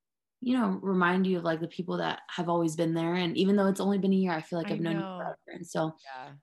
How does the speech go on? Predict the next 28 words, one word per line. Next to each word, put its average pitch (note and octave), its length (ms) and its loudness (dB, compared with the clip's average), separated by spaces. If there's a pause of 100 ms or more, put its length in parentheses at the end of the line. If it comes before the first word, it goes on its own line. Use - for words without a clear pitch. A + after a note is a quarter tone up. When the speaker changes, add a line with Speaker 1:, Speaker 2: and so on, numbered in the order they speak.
(120)
Speaker 1:
I'm F3 200 0
thankful F3 340 -2
that E3+ 200 -2
this F3 160 -2
is E3+ 80 -6
a E3+ 60 0
passion E3 440 0
that D#3 140 -2
you E3+ 120 -2
have E3 220 -2
that D#3+ 120 -2
you E3 100 0
asked D#3+ 240 -4
me E3+ 80 -2
to E3 60 -4
be E3+ 80 -2
a E3 60 -4
part E3 260 -6
of. F3+ 180 -4
And E3 100 -4
I'm E3+ 120 -6
just, F#3+ 220 -8
I'm F#3 140 -4
Speaker 2:
Yes. - 20 -6
Speaker 1:
always F3 300 -6
here G3 180 -8
to - 80 -10
talk. F3+ 320 -8